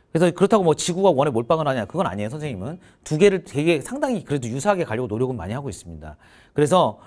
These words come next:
어, 지투의 시간 투자를 갖다가 여러분들 하는 부분들에 대해서는 여러분들한테 조금, 어, 미안한 부분도 항상 있어요, 마음에. 근데,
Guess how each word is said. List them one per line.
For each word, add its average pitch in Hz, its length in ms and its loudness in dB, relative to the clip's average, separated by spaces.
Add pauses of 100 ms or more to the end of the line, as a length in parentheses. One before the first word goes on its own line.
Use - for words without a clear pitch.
(240)
어, 135 520 2
지투의 202 460 2
시간 233 300 -2
투자를 214 340 -2
갖다가 160 380 0
여러분들 135 460 0
하는 208 200 -4
부분들에 131 380 -4
대해서는 120 420 -4
여러분들한테 120 440 -4
조금, - 280 -8 (320)
어, 107 220 0
미안한 143 340 -2
부분도 113 260 -8
항상 180 220 -6
있어요, 95 300 -10
마음에. 85 500 -12
근데, 131 300 -4